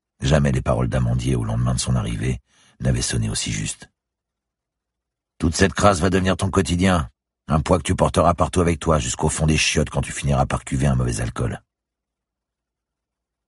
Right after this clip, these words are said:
Lui, je le reconnais, lui aussi. Parfois un silence planait, parce qu'un doute subsistait.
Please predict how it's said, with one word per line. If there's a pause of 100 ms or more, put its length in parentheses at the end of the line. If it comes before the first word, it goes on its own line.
(120)
Lui,
je
le
reconnais, (420)
lui
aussi. (1120)
Parfois
un
silence
planait, (400)
parce
qu'un
doute
subsistait.